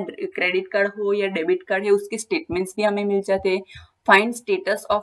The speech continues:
transaction। जो भी transaction हमने की है उसके status भी हमें मिल जाते हैं। Pay various bills online like telephone, electricity and many more without going to the bank। जैसे telephone का हो, इलेक्ट-, electricity हो या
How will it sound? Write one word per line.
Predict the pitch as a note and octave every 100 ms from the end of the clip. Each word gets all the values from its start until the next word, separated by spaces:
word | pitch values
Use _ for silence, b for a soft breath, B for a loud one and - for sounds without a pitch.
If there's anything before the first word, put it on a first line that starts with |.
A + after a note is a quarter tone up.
| -
transaction। | G3 F3+ F3+ F3 F3+ F3
जो | - F3+
भी | F3+
transaction | G3+ G3 F#3+ G3 G3 A3+ A3
हमने | A3 A3 G#3+
की | G#3 G3+ G3+
है | G#3+
उसके | G#3 - G3+
status | - D#3+ F3+ F3+
भी | G#3
हमें | G#3+ G#3
मिल | G3+ F#3+
जाते | F#3 F#3 F#3+
हैं। | F#3+ B B B _ A#3
Pay | A#3 G3+
various | F#3+ F#3 G3 G#3 - G3+ F3+
bills | F3 G#3+ A#3 - - - F#3
online | F#3 F#3+ G#3 A3
like | F#3 F3+ -
telephone, | F3 F3 F3+ F#3+ F#3
electricity | E3+ E3+ F3 F#3 F3 F3+ F3 - F3+ F#3 _ _ -
and | G#3+ A#3
many | A3 G#3 G#3
more | G3+
without | F#3 F3 F#3 F3+ E3+
going | F3 E3+
to | E3+ F#3+
the | F3
bank। | F3 F3+ - _ _ _ _ _ _ _ F#3
जैसे | G3+
telephone | G3 F#3+ F3+ G3 G3
का | F#3 F#3+
हो, | F#3 F#3+
इलेक्ट-, | F#3 F3 F#3+ - _ F#3
electricity | F#3 F#3 F#3+ G3 F#3+ F3+ F#3+
हो | F#3+ F#3 F#3 - _ b -
या | F#3+ F#3 F#3 F#3